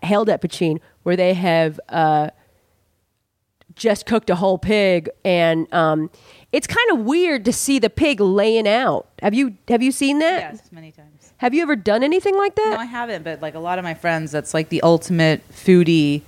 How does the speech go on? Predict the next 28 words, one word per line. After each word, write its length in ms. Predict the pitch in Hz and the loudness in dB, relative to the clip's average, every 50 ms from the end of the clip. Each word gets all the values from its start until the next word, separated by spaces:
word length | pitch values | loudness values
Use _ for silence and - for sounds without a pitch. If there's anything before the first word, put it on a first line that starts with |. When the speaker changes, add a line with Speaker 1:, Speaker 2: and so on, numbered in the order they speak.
| - - - - | -16 -20 -20 -8
Speaker 2:
you 140 | - 170 165 | -4 -2 0
know, 200 | 151 147 147 147 | 0 2 0 0
home 380 | 147 151 185 170 165 160 165 156 | 0 -2 -2 -4 -4 -4 -6 -4
cooking 400 | - 196 180 180 160 147 135 131 | -4 -4 -4 -4 -6 -10 -12 -12
thing, 400 | - 147 139 131 131 127 127 131 | -12 -10 -10 -10 -10 -10 -10 -10
and, 80 | 131 | -10
like, 140 | 131 135 135 - | -10 -10 -6 -4
having 280 | 170 165 156 160 156 151 | -4 -4 -4 -4 -6 -8
a, 140 | 147 139 - | -10 -10 -10
I 20 | 175 | -8
mean, 140 | 165 160 | -6 -6
I, 100 | 160 - | -6 -6
there's, 300 | - 170 175 175 165 - | -4 -4 -4 -4 -4 -4
I've 160 | 113 170 170 160 | -4 -4 -4 -2
been 140 | 175 175 170 | -4 -4 -2
invited 540 | 170 165 156 - 160 156 156 156 156 147 - | -4 -6 -4 0 2 2 2 0 -2 -4 -8
to 80 | 151 | -14
four 480 | - - - 170 151 156 156 151 151 147 | -20 -12 -8 -6 -4 -2 0 0 -2 -2
whole 240 | 139 - 156 139 139 | -4 -8 -10 -10 -10
pig 260 | 139 - 156 143 131 | -6 -6 -6 -6 -4
roasts 540 | 143 143 135 131 127 - - - - - - | -4 -4 -4 -4 -4 -8 -12 -16 -16 -16 -12
for 180 | - - 151 143 | -8 -6 -4 -2
the 140 | 143 143 | 0 0
upcoming 640 | 143 135 - - 147 135 139 131 127 123 123 120 135 - - - _ - | -2 -2 -2 -4 -4 -4 -2 -2 -4 -4 -6 -8 -10 -14 -18 -20 _ -14
summer 280 | - - 151 143 139 131 | -8 -6 -4 -4 -2 -2
barbecue 460 | 135 139 135 127 127 123 - 113 117 | 0 0 0 0 -2 -6 -8 -8 -10
season 480 | 117 - 117 104 110 120 113 107 113 - | -8 -8 -8 -8 -8 -8 -10 -10 -8 -8
already. 380 | - 135 127 123 120 113 98 | -6 -4 -4 -4 -4 -4 -6